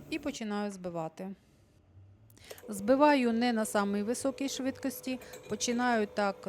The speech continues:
десь з середньої і потрішечки добавляю швидкості. На білках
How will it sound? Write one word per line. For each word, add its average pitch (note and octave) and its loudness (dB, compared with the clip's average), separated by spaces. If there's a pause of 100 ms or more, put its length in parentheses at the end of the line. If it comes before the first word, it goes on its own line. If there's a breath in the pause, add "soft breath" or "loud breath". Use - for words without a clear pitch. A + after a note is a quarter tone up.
десь G3 -4
з - -8
середньої A3+ 0
і C#4+ 0
потрішечки A3+ -6
добавляю G3+ 0
швидкості. C#4+ -4 (1080 loud breath)
На A#3+ 2
білках D4 2